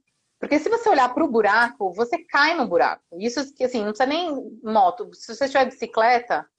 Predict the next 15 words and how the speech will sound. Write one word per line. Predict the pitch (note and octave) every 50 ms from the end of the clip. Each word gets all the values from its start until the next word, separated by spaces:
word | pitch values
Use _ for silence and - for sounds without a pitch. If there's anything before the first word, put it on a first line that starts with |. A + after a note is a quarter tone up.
| _ _ _ _ _ _
você | - F#3 - A#3+ A#3 - - _ _ _ _ _
pode | - B3 C4 C4+ C4+
perceber, | C4+ B3 A#3+ - A3 G#3+ G#3+
pode | - A#3 A#3
fazer | - C4+ B3 B3
o | A3+
exercício | G#3+ G#3+ G#3 G#3+ - B3 A#3+ B3 C4 B3+
que | - A#3+
é |
assim | A#3+ B3 A#3+ - C4+ D4
mesmo. | C4+ G#3 D#3+ D3 D3 D3 D3 D#3
Se | - G#3
você | G3+ -
fica | B3+ - - -
olhando, | A#3+ A3+ A3+ A#3+ B3 A#3 A#3